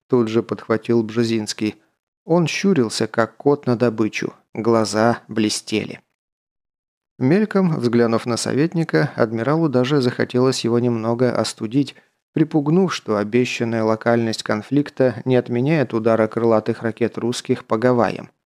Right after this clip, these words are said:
То, что он сам не верил в успех такой атаки, главная база флота С Ш А защищена более чем основательно,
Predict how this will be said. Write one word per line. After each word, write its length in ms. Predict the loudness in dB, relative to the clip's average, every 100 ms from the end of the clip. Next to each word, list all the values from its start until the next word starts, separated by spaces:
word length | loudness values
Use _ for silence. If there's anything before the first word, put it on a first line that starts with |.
| _ _ _ _ _ _ _ _ _ _
То, 180 | 0 2
что 300 | 0 0 0
он 240 | 2 0
сам 400 | -2 0 2 4
не 80 | 4
верил 320 | 2 2 2
в 80 | 0
успех 400 | -4 -2 -2 0
такой 360 | -6 -2 0 0
атаки, 520 | 0 0 -2 -6 -12 _ _ _ _ _
главная 440 | 2 4 4 4
база 300 | 4 4 2
флота 340 | 2 2 2 0
С 160 | -2 -4
Ш 160 | 2
А 220 | 2 2 -2
защищена 760 | -2 -2 0 -4 -4 -2 0 0
более 340 | 2 2 2
чем 260 | 0 -4 -6
основательно, 720 | -6 0 2 2 2 2